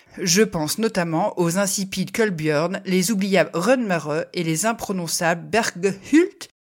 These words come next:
qui sont eux aussi des solutions de rangement qui n'ont pas connu le même engouement chez les joueuses et les joueurs.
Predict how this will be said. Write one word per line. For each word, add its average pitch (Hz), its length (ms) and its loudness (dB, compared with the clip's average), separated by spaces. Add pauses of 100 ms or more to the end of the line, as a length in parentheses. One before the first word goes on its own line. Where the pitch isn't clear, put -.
(120)
qui 247 140 0
sont 254 260 -2
eux 320 80 0
aussi 277 320 0
des 208 100 0
solutions 196 400 -4
de 196 100 0
rangement 165 460 -4 (300)
qui 196 100 -10
n'ont 190 160 -4
pas 285 140 2
connu 208 260 -4
le 196 140 -2
même 196 180 -2
engouement 170 400 -4
chez 185 180 -4
les 156 120 -4
joueuses 190 280 -2
et 175 60 -2
les 147 120 -6
joueurs. - 480 -14